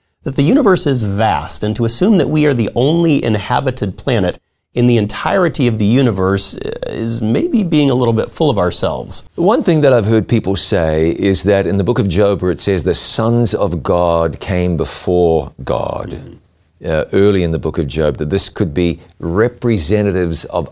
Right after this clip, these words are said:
Speaker 2: other worlds, other inhabited worlds. It doesn't say that, but people have speculated that it could be.
Speaker 1: And, and it makes a lot of sense, because when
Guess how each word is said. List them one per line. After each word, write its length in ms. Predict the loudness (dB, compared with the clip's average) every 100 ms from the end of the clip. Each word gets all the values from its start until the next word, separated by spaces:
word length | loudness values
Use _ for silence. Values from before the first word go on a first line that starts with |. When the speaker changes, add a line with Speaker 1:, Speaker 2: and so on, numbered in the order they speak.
| -2
Speaker 2:
other 260 | 0 2 0
worlds, 600 | 0 0 2 2 -2 -4
other 280 | -2 0 0
inhabited 440 | -2 -2 -2 -4
worlds. 280 | -4 -6 -6 _ _ _ _
It 180 | 0 2
doesn't 360 | 2 2 0 0
say 340 | 0 2 2
that, 440 | 0 -2 -4 -8 -16 _ _ _ _ -6
but 160 | -4
people 220 | -2 0
have 100 | 0
speculated 720 | 0 -4 -2 0 0 2 0 0
that 100 | -2
it 160 | -2
could 280 | -2 -2 -2
be. 280 | -2 -4 -4
Speaker 1:
And, 160 | -4 -2
and 240 | 0 0
it 80 | 0
makes 280 | -2 -2 -2
a 40 |
lot 220 | 0 0
of 80 | 0
sense, 340 | -2 0 0 -2
because 600 | -4 0 0 2 0 -4 -8 -2
when 540 | 2 4 4 2 0